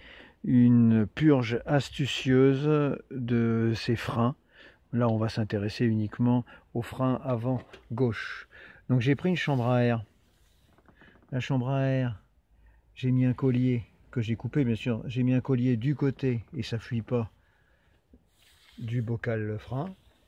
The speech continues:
Et puis, de l'autre côté, évidemment, j'ai mis bouch-, un bouchon à notre collier. Voilà, je l'ai mis sous pression. À peu près à un bar,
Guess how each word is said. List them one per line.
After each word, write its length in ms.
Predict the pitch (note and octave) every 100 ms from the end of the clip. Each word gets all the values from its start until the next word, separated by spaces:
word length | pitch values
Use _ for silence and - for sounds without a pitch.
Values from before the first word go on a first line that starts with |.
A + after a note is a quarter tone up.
| _ _ _ _ -
Et 140 | A#2
puis, 480 | - B2 C3 D#3+ A#3+ _ _ _ _ -
de 140 | A#2 C3
l'autre 300 | B2 A#2 B2
côté, 280 | C3+ B2+
évidemment, 320 | B2+ A#2 A#2 A2+
j'ai 140 | A#2
mis 120 | A2+
bouch-, 320 | G#2+ A2 - B2+
un 120 | A#2
bouchon 320 | A2 - A#2+
à 60 | A2
notre 280 | G#2 -
collier. 520 | G#2 - G#2 A2+ E3 D#3+ _ _ _ _ _ _ _ -
Voilà, 280 | A#2+ A#2
je 80 | A#2
l'ai 120 | A#2+
mis 120 | B2 C#3
sous 220 | - C3+
pression. 420 | - C3 - A#2 - _ - _ _ _ -
À 60 | B2
peu 160 | A#2 A2
près 260 | A2 B2+
à 260 | A#2+ A#2 -
un 200 | C3+ C3+
bar, 520 | B2+ B2+ A#2 F#2+ -